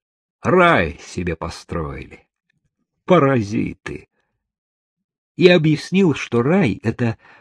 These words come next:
название селения, а живут и здесь люди пришлые, гусляки. «На гуслях, что ли, играют?» — не понял Эраст Петрович. «Могут и на гуслях,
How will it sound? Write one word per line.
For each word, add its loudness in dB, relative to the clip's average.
название -2
селения, -8
а -6
живут 0
и 6
здесь 0
люди 2
пришлые, -2
гусляки. -6
«На -6
гуслях, -2
что -4
ли, -4
играют?» — 0
не -6
понял 0
Эраст -4
Петрович. -10
«Могут 2
и 2
на -2
гуслях, -6